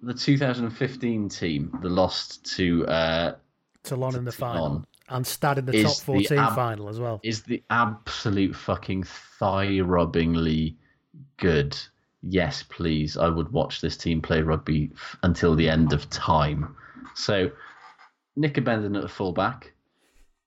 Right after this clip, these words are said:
Speaker 1: Nakatathi and Nilaga as the wings, John Davis and Wesley Fofana, oof, as your centre partnership,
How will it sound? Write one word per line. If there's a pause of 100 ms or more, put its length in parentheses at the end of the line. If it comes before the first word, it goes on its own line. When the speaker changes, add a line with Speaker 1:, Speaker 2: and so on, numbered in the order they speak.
(160)
Speaker 1:
Nakatathi
and
Nilaga
as
the
wings, (440)
John
Davis
and
Wesley
Fofana, (220)
oof, (420)
as
your
centre
partnership,